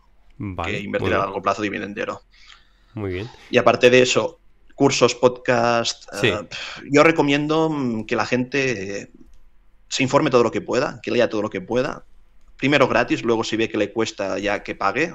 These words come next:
Speaker 2: por un curso, si ve que realmente no tiene el tiempo para investigar por sí misma. Pero yo recomendaría a la gente que lo consuma todo, si realmente le gusta, porque al final el tema este de invertir, yo al menos que me lo tomo como una especie de hobby, es, eh,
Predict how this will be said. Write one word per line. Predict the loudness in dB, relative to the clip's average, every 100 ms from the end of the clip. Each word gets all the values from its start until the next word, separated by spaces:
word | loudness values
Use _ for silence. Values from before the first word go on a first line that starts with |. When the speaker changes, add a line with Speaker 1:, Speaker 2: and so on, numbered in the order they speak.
| -8
Speaker 2:
por | -8
un | -8
curso, | -8 -8 -6 -6
si | -6 -6
ve | -8
que | -6
realmente | -4 -4 -6 -6 -4
no | -4
tiene | -4 -6
el | -4
tiempo | -6 -6 -6
para | -6 -6
investigar | -8 -10 -6 -6
por | -6 -10
sí | -10
misma. | -10 -8 -8 -10 -20 -20 -20 -6
Pero | 0
yo | 2
recomendaría | 2 2 0 -2 0 -2
a |
la | -2
gente | -6 -6 -8
que | -6 -4 -4 -4 -8 -8
lo | -4
consuma | -2 0 -2
todo, | -2 -8 -8 -12
si | -6 -2
realmente | 0 0 0 -4
le | -6
gusta, | -8 -10 -12
porque | -14 -12 -6
al | -6
final | -6 -4 -4 -4 -8 -20 -20 -20 -20 -20 -20
el | -6
tema | -2 -2
este | -2 -2
de |
invertir, | 0 -2 -2 -4 -4 -6 -18 -20 -20 -12
yo | 0 2
al | 2
menos | 0 -4
que | -4
me |
lo | -4
tomo | -4 -2
como | -2
una | -4
especie | -6 -6 -6
de |
hobby, | -6 -6 -6 -8 -10 -20 -20 -20 -20 -20 -20 -20 -20 -20 -20 -20 -16 -2
es, | 4 6 6 2 0 2
eh, | 2 2 0 -2